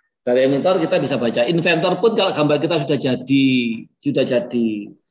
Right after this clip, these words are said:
tiga dimensinya tadi, solidnya sudah jadi, kita baca di inventor juga bisa, Pak. Nanti kita baca di inventor, nanti ja-, baru di, diolah di inventor, simpen lagi, simpennya simpen, simpen inventor.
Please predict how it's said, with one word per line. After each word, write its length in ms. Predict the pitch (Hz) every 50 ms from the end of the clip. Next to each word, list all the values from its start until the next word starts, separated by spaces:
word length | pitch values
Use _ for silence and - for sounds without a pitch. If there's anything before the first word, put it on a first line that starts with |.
| _ _ _
tiga 200 | _ 123 117 123 113
dimensinya 560 | - 123 110 113 110 110 110 113 113 113 107 104 104
tadi, 160 | 92 - -
solidnya 400 | - 117 113 113 110 - 117 117
sudah 160 | 98 104 95
jadi, 340 | - 101 90 - - - 135 147 147 - _ _ _ _ _ _ _ _
kita 240 | - 147 139 139 143
baca 240 | 135 127 117 160 156
di 140 | 131 143 123
inventor 400 | 123 123 117 127 127 135 160 156 -
juga 160 | 127 - 131 -
bisa, 320 | 95 95 180 - 120 104
Pak. 160 | 90 - - - _ _ _ _ - - - - - _ _ _ _ _ _ _ _ _ _ _ _ _ _ _ -
Nanti 120 | 98 95 110
kita 160 | 117 - 110
baca 320 | 110 - 98 95 - 110 104 98
di 80 | - 107
inventor, 520 | 104 95 92 101 98 92 92 - 139 160 160 151 - -
nanti 240 | 113 110 117 135 -
ja-, 160 | - 107 95
baru 240 | - 117 110 110 147 156
di, 240 | - - - - 131 - _ _ _ _ _ _ _ _ _ _ _ _ -
diolah 640 | 120 117 117 117 117 113 110 110 - 123 127 131 127
di 160 | 131 135 131
inventor, 400 | 120 113 117 120 120 120 175 180
simpen 400 | 180 - 156 127 113 120 123 113
lagi, 240 | 135 139 135 139 202
simpennya 400 | - - 147 127 127 135 156 160
simpen, 320 | 151 131 123 120 - -
simpen 320 | - - 123 113 117 110 -
inventor. 560 | 117 107 117 117 117 117 117 101 95 -